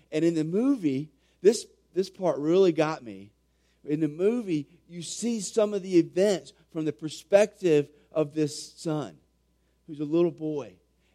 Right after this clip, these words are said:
And, and as you watch him, and he's overhearing conversations, and he's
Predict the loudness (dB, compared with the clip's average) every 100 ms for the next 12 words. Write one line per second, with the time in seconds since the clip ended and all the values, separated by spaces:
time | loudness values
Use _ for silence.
0 | -16 -12 -4 -2 -2 -6 -2 2 2 0
1 | -4 -4 -2 -4 -4 -4 2 4 4 0
2 | 0 0 -4 -10 -12 -10 -6 -6 -6 -14
3 | -16 _ _ -8 -4 -4 -8